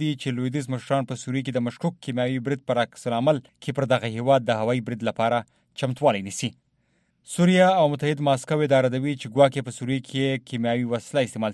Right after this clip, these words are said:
شوې ده او خبرداری ورکړی دی چې د سوریې پر ضد هر ډول پوځي اقدام به خرابې پایلې ولري. د ملګرو ملتونو عمومي منشي او د امریکا یو پخوانی ولسمشر خبرداری ورکړ چې باید اجازه ورنه کړل سي چې د سوریې جګړه له کنټروله څخه ووځي.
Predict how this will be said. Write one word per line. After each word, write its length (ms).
شوې 200
ده 60
او 160
خبرداری 440
ورکړی 400
دی 180
چې 140
د 100
سوریې 280
پر 160
ضد 180
هر 120
ډول 200
پوځي 300
اقدام 380
به 80
خرابې 380
پایلې 260
ولري. 300
د 140
ملګرو 280
ملتونو 380
عمومي 320
منشي 320
او 100
د 120
امریکا 240
یو 160
پخوانی 280
ولسمشر 560
خبرداری 460
ورکړ 240
چې 60
باید 320
اجازه 360
ورنه 240
کړل 220
سي 80
چې 120
د 100
سوریې 320
جګړه 280
له 120
کنټروله 440
څخه 140
ووځي. 360